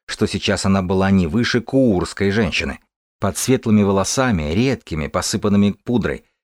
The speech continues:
виднелась покрытая темными пятнами кожа, туго натянутая на черепе. Если у ее сына Тараэта кожа была цвета чернил,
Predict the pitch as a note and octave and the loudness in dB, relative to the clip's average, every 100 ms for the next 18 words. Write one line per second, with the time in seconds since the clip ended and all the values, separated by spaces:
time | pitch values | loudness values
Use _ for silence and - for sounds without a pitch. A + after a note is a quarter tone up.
0 | - F#2 F#2+ F#2 A2+ B2 - - A#2+ - | -6 -2 2 2 2 2 -2 -4 -6 -4
1 | E2+ D2+ E2 - G2 D#2+ D2 D2 G#2 - | -6 -4 -6 -4 -4 -2 -6 -4 -4 0
2 | F#2+ G3+ C3+ F#2 D2+ C2+ - C3+ A2+ F#2+ | 0 2 0 0 -2 -6 -2 0 2 0
3 | D#2 D2 G2 D#2 - E2+ E2+ E2+ - E2 | -2 -4 -4 -4 -4 -2 -2 -2 -2 -4
4 | C2+ A#1+ - _ _ _ _ - E2+ G2 | -4 -10 -14 _ _ _ _ -8 -2 0
5 | - F#2 - F2 F2+ F#2 - B2+ F#2 F2 | 0 -4 -2 -2 0 0 0 0 2 0
6 | G2+ G2+ A2+ F2 - D2 G2 F#2 E2 D2+ | -2 -2 -2 -2 -4 -4 -2 -2 -2 -4
7 | F2+ F2 D#2+ - F2 E2 - D2 F2 A#2+ | -2 -2 -4 -6 -4 -4 -6 -4 0 0